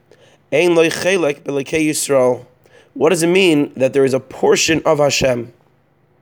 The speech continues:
We refer to Hashem as HaKadosh Baruch Hu. On one hand, Hashem is Kadosh, removed and exalted above everything. While Hashem is everywhere, He's not affected by anything,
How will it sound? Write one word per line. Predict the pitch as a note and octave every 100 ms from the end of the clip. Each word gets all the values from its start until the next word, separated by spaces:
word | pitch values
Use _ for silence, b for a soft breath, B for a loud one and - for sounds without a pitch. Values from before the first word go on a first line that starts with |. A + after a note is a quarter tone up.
| _ _ _ _ _ _ _ _
We | - C#3+
refer | D3 - G#3+
to | - F3+
Hashem | D3 - D#3 C#3 C3 - _
as | A#2+ G#2+
HaKadosh | B2+ - F3 D#3+ C#3 A2
Baruch | C#3+ C3+ B2
Hu. | B2 A#2+ A2 _ b b b b b
On | C3 B2+
one | F3
hand, | G3 C#3+ C#3 C3
Hashem | B2+ - C#3
is | C3
Kadosh, | - F3 D3 B2+ A2+ - - b b b -
removed | C3+ C3 D#3 E3 D3
and | B2+ C3
exalted | A#2+ - C#3+ C#3+ C#3
above | B2+ C#3 C3+
everything. | E3 F3 B2 - - _ _ _ b b b b
While | - C3+
Hashem | C3+ - F#3+
is | D3+ -
everywhere, | D3+ C#3 B2+ C#3 C3 C3 B2 _ _
He's | C3+ C3+
not | D#3
affected | D#3 - G#3 G#3 F#3+
by | C3+ B2
anything, | B2+ A#2 - -